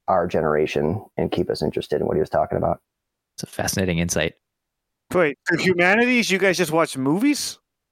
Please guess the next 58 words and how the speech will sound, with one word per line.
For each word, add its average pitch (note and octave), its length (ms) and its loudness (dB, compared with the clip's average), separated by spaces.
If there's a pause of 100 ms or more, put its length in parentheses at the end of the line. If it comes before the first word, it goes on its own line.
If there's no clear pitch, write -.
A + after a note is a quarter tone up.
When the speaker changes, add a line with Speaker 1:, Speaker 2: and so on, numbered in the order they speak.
(120)
Speaker 2:
Yes. C3+ 320 2
Speaker 1:
It F#3 140 4
Speaker 2:
So D#3+ 100 2
here's, E3+ 220 6
here's G3 180 6
the A3+ 120 4
thing. F#3+ 240 4
Like, A#2 160 4
Speaker 3:
<laughs> - 240 0
What? D4 100 2
Speaker 2:
humanities C#3 500 2
was B2 180 0
watch A#2 300 0
movies, A#2+ 420 0
right? A2 160 2 (640)
Speaker 1:
Dude, E4 220 2
Speaker 3:
What C#4 160 6
Speaker 1:
it C#4+ 60 4
Speaker 3:
year D#4 140 6
Speaker 1:
was G4+ 100 6
Speaker 3:
was A4 120 2
this? - 400 0 (720)
Speaker 2:
Two C#3 60 -2
thousand C3+ 240 0
one. C3+ 220 0 (380)
And, D3+ 260 0 (220)
and C#3 180 2
I C#3 140 2
got D3+ 200 0
to - 60 -2
college C#3+ 460 2
and C#3+ 80 0
I C3 60 2
signed C3+ 220 0
up B2 80 0
for A#2 100 0
humanities. A#2+ 560 2
I G#2 40 4
was G2+ 100 0
like, G2 120 0
"Sweet." F3+ 240 2
And A#2+ 80 -2
then A#2+ 80 2
I A2 40 2
walked B2 280 2
in B2+ 240 2
and A2+ 100 2
it - 80 -2
wasn't A#2 440 0
movies. C#3 640 0
<laughs> - 40 -4
And B2+ 80 2
I - 60 4
was C3 140 -2
like, C3 140 4
"Wait, G3 240 4
Speaker 1:
Ooh. - 60 -4
Speaker 2:
what?" D#3 320 0